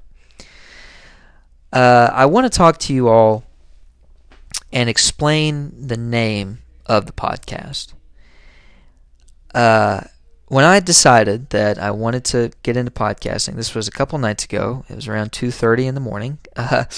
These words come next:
I suppose that was the one night where I drunk so much coffee that it actually kept me up at night. Uh, uh,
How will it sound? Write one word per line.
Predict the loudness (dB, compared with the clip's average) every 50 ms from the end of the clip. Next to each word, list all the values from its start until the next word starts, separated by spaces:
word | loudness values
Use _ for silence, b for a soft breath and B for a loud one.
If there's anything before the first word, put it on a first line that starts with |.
| B B B B B B B B B B B _ _ _ _ -20 _ -4
I | -2 -2 -2
suppose | -2 -4 0 4 4 4 4 6
that | 4 2 4
was | 2 0 -2 -2 -4 -8 -12 -12 -14
the | -16 -10 -6 -6 -4
one | 0 0 0 2 2
night | 2 2 2 0 2
where | 2 4
I | 4 2 2
drunk | 0 -2 -4 -4 -4 -4
so | -4 -4 -2
much | -2 -2 -4 -4 -2
coffee | 4 6 6 6 4 2 -2
that | -2 0 -2
it | 0 0
actually | 0 0 0 -2 -6 -8 -10
kept | -4 -2 -2 -2 -2
me | -4 0
up | 0 0 0 0
at | -6 -10
night. | -8 -6 -4 -4 -4 -4
Uh, | -4 -6 -6 -8 -12 -18 -20 -16 -12
uh, | -10 -10 -8 -10 -10